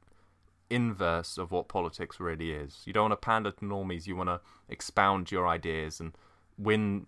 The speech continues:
the sort of ideological battle against other factions of the intelligentsia, and that way you will achieve power. So yeah, that's the Progressive Party. I would kind of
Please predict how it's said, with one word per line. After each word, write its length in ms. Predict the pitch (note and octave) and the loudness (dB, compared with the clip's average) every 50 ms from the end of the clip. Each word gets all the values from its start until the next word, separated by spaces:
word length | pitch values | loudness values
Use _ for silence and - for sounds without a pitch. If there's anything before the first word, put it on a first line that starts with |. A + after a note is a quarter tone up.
| _ - | _ -12
the 240 | G#2 F2 G2+ F#2 F2 | -8 -4 -2 -2 -2
sort 200 | - - G#2+ G2 | -2 0 0 0
of 100 | - - | 0 4
ideological 720 | E2 F#2+ G2 F#2+ - G2 F#2 F2+ E2+ - - - F#2 F2 | 4 4 4 4 2 2 2 2 0 -2 -4 -6 -6 -4
battle 580 | - - F2 E2 E2+ - - F2 E2+ E2+ E2+ F2 | 2 6 6 6 4 2 -4 -4 -4 -2 -2 -4
against 320 | F2 - F2+ F2 E2 - | -4 -2 -4 -4 -4 0
other 240 | - F2 F2 - E2 | -2 -2 0 -2 -6
factions 640 | - - - E2 - - - - - E2 D#2+ D#2 - | -2 4 4 4 4 2 -8 -12 -10 -10 -10 -8 -8
of 120 | D#2 D#2 | -10 -8
the 100 | E2 E2 | -8 -8
intelligentsia, 880 | E2 D#2+ E2+ F#2+ E2+ E2+ D#2 - E2+ D#2 - - - - D#2 E2+ E2 - _ - - | -8 -8 -6 -4 -4 -4 -4 -4 -6 -6 -6 -10 -12 -10 -8 -8 -8 -10 _ -12 -8
and 160 | F2 F2 E2+ | -6 0 6
that 220 | F#2+ F#2+ - - E2+ | 6 6 6 6 2
way 320 | F2+ D#2+ D#2+ D#2+ D#2 - _ _ _ _ _ _ _ - | -2 -2 -2 -2 -6 -8 _ _ _ _ _ _ _ -10
you 160 | F#2 F2 E2+ | -6 -4 -2
will 120 | E2 D#2 D#2+ | -2 -2 -4
achieve 320 | - - F#2 D#2+ D2+ - | -4 -6 -6 -8 -8 -4
power. 420 | - F2+ E2+ D#2 D#2 D#2 D#2 - F2 - - _ _ _ _ _ _ _ | -2 0 0 2 0 -2 -4 -8 -12 -18 -20 _ _ _ _ _ _ _
So 140 | - - A#2 | -6 0 2
yeah, 260 | A2 G2+ F2 D#2 D#2+ E2+ | 2 2 2 0 0 4
that's 220 | F#2 A#2+ C3 C3 - | 6 6 6 6 4
the 80 | C3 | -6
Progressive 480 | G#2+ A#2+ A2 F#2+ G#2 G2 - - F#2 - | -4 -2 0 2 2 2 2 -2 -8 0
Party. 560 | - F#2+ F#2 F2 - - F#2 F2 E2 E2+ - _ _ - _ _ _ _ _ _ _ - _ - | 2 2 2 2 2 -2 -4 -4 -4 -6 -8 _ _ -20 _ _ _ _ _ _ _ -18 _ -2
I 80 | F#2 | -2
would 80 | F#2+ - | -2 0
kind 160 | - A2 G#2+ | 2 2 2
of 100 | G2 - | 2 0